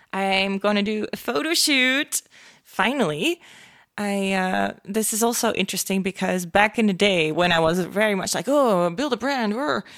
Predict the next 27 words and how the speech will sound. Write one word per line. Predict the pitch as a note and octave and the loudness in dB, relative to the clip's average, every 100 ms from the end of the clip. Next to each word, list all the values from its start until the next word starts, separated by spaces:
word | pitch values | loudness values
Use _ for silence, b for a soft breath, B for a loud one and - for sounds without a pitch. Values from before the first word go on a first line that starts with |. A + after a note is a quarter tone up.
| B | B
<laughs> | F4 - C4 - C4 D#3 - - - - | -10 -10 -18 -18 -18 -18 -20 -20 -18 -6
I | C#4+ | -4
couldn't | E4+ A#4 A4+ | 0 0 0
find | - F3 E4+ F4+ | -2 -2 0 0
a, | G3 - | 0 -4
a | |
photographer | - G#3 G3+ _ B3 E4 F#4 - - | -6 -6 -10 _ 0 2 2 0 -2
at | F3 | -2
the | F#3+ | -4
time | - F#3+ F#3+ | -2 0 0
that | G3 | 0
I | |
felt | G3 - - - - - | -2 -2 -4 -4 -8 -4
I | G3+ | -2
was | F3 E3+ - | 0 -2 -6
clicking | - - - F3+ B2 | -8 -10 -4 -4 -4
with. | G#2+ F3 | -6 -4
I | F#3 | -4
was | A3 - | -4 -6
like, | C#4 - | -8 -8
"Yeah, | E4 - | -6 -4
I | |
don't | B3 A#3+ | -2 0
know, | A3+ C#4 | 0 0
I | B3+ | 0
don't | A3+ A3 | 2 2
know." | A#3 B3 | 2 0